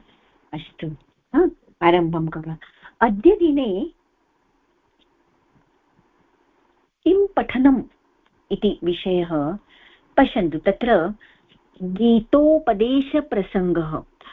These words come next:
वयं द्वितीया विभक्ति समापितवन्तः। अधुना गीतोपदेशप्रसङ्गः इति अस्ति। यदा भवन्तः स्मरन्ति चेत् तत्र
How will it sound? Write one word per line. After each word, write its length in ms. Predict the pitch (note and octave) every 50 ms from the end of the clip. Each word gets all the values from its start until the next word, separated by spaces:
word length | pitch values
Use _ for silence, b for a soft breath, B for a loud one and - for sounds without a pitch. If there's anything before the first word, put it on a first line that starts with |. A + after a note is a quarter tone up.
| B B B B B -
वयं 460 | A3+ B3 C4+ D4 D4+ D4 A3 F#3 F3+
द्वितीया 500 | F3+ G#3 A#3+ G3+ - C#4+ C#4 D4+ D#4 E4
विभक्ति 840 | E4 C#4+ A#3+ G3 A3 B3 - - _ - C#4 C4+ C4 C4 B3+ B3 - -
समापितवन्तः। 1000 | A#3+ G3+ G3 G3+ G#3 G#3 - G3 - G3 E3+ E3 D3+ C#3+ C#3+ D#3 D3 C#3+ C3 - - _ _ b b b b b b b b b _ _ _ _ _ _ _ _ _ -
अधुना 340 | - B3 D#4 E4 F4+ F#4 F#4+
गीतोपदेशप्रसङ्गः 1900 | D#4+ B3 B3 B3 A#3+ G#3+ - - D#4 E4 F4 F4+ F4 D#4+ D4 A3+ B3 C4 C#4 D4 D4+ C#4+ - D#4+ D#4 B3+ G#3+ G3 - - G#3 G#3 G#3+ G3 G3+ F#3+ G3
इति 260 | F#3 F3+ F3 - F#3
अस्ति। 400 | E3 D3 C3+ _ _ - C#3 C3+ C#3+ _ _ _ _ _ _ _ _ _ _ _ _ _ _ -
यदा 560 | G3 G#3 A3+ A3 B3 C4 C4+ C#4 C#4 C#4 C4
भवन्तः 800 | A3 G3+ A3 G3 A3 A#3 B3 B3 A3+ B3+ A#3+ A#3+ C4 B3+ B3+ C4
स्मरन्ति 880 | B3+ - - A3+ G#3 F#3+ F#3+ G3+ G#3+ A#3 A3 A#3+ B3+ A#3+ G#3+ F#3+ F#3+ F#3+ -
चेत् 280 | - G#3 F#3+ G3 _ -
तत्र 460 | F#3+ F3 - A3+ A3+ G3+ D#3+ D3+